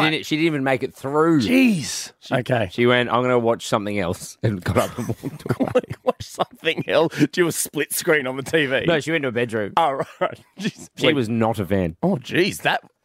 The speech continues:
Speaker 2: a walkout.
Speaker 1: A walkout.
Speaker 2: A
Speaker 1: I haven't,
Speaker 2: walk-,
Speaker 1: I haven't
Speaker 2: Gee,
Speaker 1: seen a
Speaker 2: I'm gonna
Speaker 1: walk-
Speaker 2: sit in the yard.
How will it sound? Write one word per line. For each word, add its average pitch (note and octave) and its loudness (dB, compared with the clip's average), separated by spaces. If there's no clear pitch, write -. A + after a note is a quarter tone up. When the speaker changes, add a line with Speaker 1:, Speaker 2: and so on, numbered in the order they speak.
Speaker 2:
a D#3 2
walkout. D3+ 2
Speaker 1:
A G2+ -2
walkout. A#2 2
Speaker 2:
A - 4
Speaker 1:
I E3 4
haven't, G3 6
Speaker 2:
walk-, A#3 -2
Speaker 1:
I D#3+ 0
haven't G#3 -2
Speaker 2:
Gee, G3+ 0
Speaker 1:
seen F#3 2
a E3+ 4
Speaker 2:
I'm F#3+ 0
gonna - 4
Speaker 1:
walk- - -2
Speaker 2:
sit - -8
in C3 -6
the C3 -2
yard. B2 2